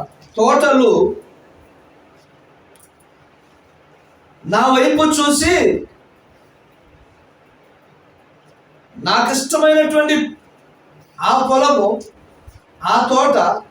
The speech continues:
నా సొత్తైన ఆ తోట, ఆ పొలము ఎడారిగా, పాడుగాను ఎడారిగా అయిపోయింది.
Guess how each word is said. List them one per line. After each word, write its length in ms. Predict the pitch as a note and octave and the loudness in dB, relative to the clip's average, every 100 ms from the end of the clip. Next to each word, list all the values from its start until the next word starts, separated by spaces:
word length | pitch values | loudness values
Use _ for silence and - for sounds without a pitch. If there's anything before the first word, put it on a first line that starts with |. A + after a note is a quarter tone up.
| _ _ _ _ _ _ _ _ _ _ _ _ _ _ _ _ _ _ _ | _ _ _ _ _ _ _ _ _ _ _ _ _ _ _ _ _ _ _
నా 180 | F3+ A#3+ C4+ | -2 0 0
సొత్తైన 540 | C4+ C4 C4 D4+ D4+ D4+ C4 | 0 0 0 2 2 2 2
ఆ 40 | C4 C4+ | 0 0
తోట, 240 | C4+ C#4+ A3+ F3+ A3 A3 - _ _ _ _ - - G#3+ | 2 2 2 0 -2 -6 -16 _ _ _ _ -12 -4 -2
ఆ 20 | C4 B3+ | -2 0
పొలము 380 | C#4+ D4 F#3 F#3 A#3 - _ _ _ _ _ _ _ _ _ B2+ | 0 2 0 -2 -4 -10 _ _ _ _ _ _ _ _ _ -4
ఎడారిగా, 580 | F3+ A#3 C4+ C#4 C#4 G3+ F#3+ A3 G#3+ | 0 2 2 2 2 2 2 0 -2
పాడుగాను 640 | F#3+ A#3 B3+ C4+ B3+ C4 C#4 - D4 | 0 0 2 2 2 0 -2 -2 0
ఎడారిగా 460 | A#3+ C4 C#4 C4+ B3+ | 0 2 0 2 2
అయిపోయింది. 640 | A3 G#3+ G3+ F3 D#3 - | 0 -2 -2 -2 -4 -10